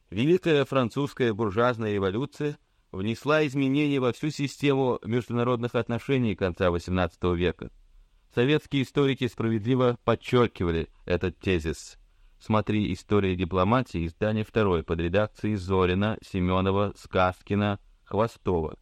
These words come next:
Том первый, Москва, тысяча девятьсот пятьдесят четвертый, страница триста семьдесят третья. Революция, особенно в ту пору, когда она шла под лозунгом «Мир хижинам, война дворцам»,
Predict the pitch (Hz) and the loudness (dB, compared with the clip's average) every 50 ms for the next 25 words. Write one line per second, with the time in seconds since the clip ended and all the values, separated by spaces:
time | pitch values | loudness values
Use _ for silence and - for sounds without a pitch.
0 | _ - - _ _ - 107 101 95 85 82 - - 110 123 127 135 131 120 104 | _ -20 -20 _ _ -2 0 0 2 0 -2 -4 -2 0 0 2 2 0 0 0
1 | 90 85 - - 95 104 113 113 - - 113 113 - - - 98 95 92 92 - | 0 -2 -2 -2 0 0 0 0 0 -2 -2 -2 -2 -4 -8 -4 -2 -2 -2 0
2 | - 101 90 - 92 87 85 - - 90 85 - - - 78 - - 95 113 127 | 0 -2 -2 0 -2 -4 -2 -2 -2 -2 -2 -2 -4 -10 -8 -4 0 0 0 0
3 | - - 147 139 - _ _ - - _ _ _ - - 85 80 85 95 113 - | 0 -2 -6 -6 -6 _ _ -20 -20 _ _ _ -2 0 0 0 0 -2 -4 -4
4 | - - 120 107 - - 85 95 101 - - 107 104 - - 90 87 85 87 85 | -2 0 0 0 0 0 0 0 0 -2 -4 -6 -6 -4 -2 -2 -2 0 -2 -2
5 | - 98 98 - - 78 - - - - 76 65 - - - - - - _ - | -4 -4 -6 -4 -6 -6 -6 -6 -8 -6 -6 -6 -6 -8 -12 -20 -20 -20 _ -20
6 | - - - _ - - _ _ _ - _ _ - - _ _ _ _ _ _ | -20 -20 -20 _ -20 -20 _ _ _ -20 _ _ -20 -20 _ _ _ _ _ _
7 | _ _ _ _ _ - 101 98 113 123 135 147 175 190 185 - - 143 117 98 | _ _ _ _ _ -4 0 2 2 4 4 2 2 2 0 -2 -2 0 0 0
8 | 85 71 80 - - 92 90 - - 147 127 131 127 - - - 127 - - 151 | 0 -2 -6 -10 -6 -6 -4 -2 -2 -2 0 0 -4 -4 -4 -4 -4 0 2 2
9 | 151 135 117 - 110 104 101 98 120 120 120 117 120 117 110 107 104 - _ - | 4 4 2 2 0 -2 0 0 -2 0 0 -2 -2 -2 -2 -4 -4 -8 _ -14
10 | - - 113 117 113 113 107 104 107 113 117 113 110 110 104 104 104 101 101 107 | -6 -2 -2 0 0 0 0 0 0 0 0 0 -2 -2 -2 -2 0 0 0 0
11 | 113 110 101 - - 110 113 107 101 107 98 95 92 98 98 98 101 104 101 95 | -2 -2 -4 -6 -6 -4 -4 -2 -2 -2 -2 -2 0 0 0 0 0 0 0 0
12 | 95 98 95 - - - 151 156 143 98 - | 0 0 0 -2 -2 -2 -2 0 0 -2 -4